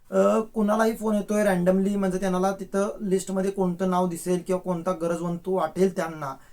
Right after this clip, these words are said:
ज्यांच्याकडे ते टेंडर दिलेलं आहे, तर त्यांच्याकडे ते फोन येत आहेत. तर फोन आल्यानंतर आपल्याला जाऊन समाज कल्याण ऑफिसला जे काही डॉक्युमेंट्स व्हेरिफिकेशन करून आणायचे आहेत, डॉक्युमेंट्स व्हेरिफिकेशन म्हणजे काय, आपण जे काय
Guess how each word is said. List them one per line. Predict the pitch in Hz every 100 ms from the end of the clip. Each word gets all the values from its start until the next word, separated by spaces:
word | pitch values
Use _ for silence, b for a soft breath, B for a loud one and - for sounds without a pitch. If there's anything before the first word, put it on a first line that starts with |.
| b _
ज्यांच्याकडे | 165 151 170 170
ते | 180 190 180 185
टेंडर | 185 170 175
दिलेलं | 180 180 170
आहे, | 143
तर | 165
त्यांच्याकडे | 170 160 160 151 185 185 185 190
ते | 190 208 226 _ _
फोन | 202 226
येत | 220 208
आहेत. | 170 - - b b b -
तर | 190
फोन | 185 208
आल्यानंतर | 208 208 208 196 214 208
आपल्याला | 185 208 196 190
जाऊन | 185 196 196
समाज | 185 185 180
कल्याण | 185 185
ऑफिसला | 175 147 185
जे | 185 180
काही | 185 185
डॉक्युमेंट्स | 165 - 185 180
व्हेरिफिकेशन | 185 180 180 170
करून | 185 180
आणायचे | 180 170 165
आहेत, | 139 b b b _
डॉक्युमेंट्स | 175 160 190 185
व्हेरिफिकेशन | 196 185 190 180
म्हणजे | 190 180
काय, | 180 175
आपण | 175 185 175
जे | 180
काय | 185